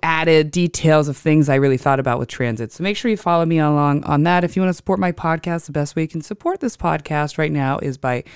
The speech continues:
subscribing, rate, reviewing, posting about it on your social media,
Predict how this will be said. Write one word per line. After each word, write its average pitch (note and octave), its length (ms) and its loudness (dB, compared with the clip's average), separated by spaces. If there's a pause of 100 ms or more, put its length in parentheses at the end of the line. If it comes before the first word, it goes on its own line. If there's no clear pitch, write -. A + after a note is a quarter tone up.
(140)
subscribing, A#3 800 0
rate, F#3+ 380 0
reviewing, A3 760 0
posting G3+ 340 -2
about F#3 220 0
it F3 40 2
on D#3+ 120 2
your D3+ 100 -2
social D3 300 -4
media, G#3+ 520 4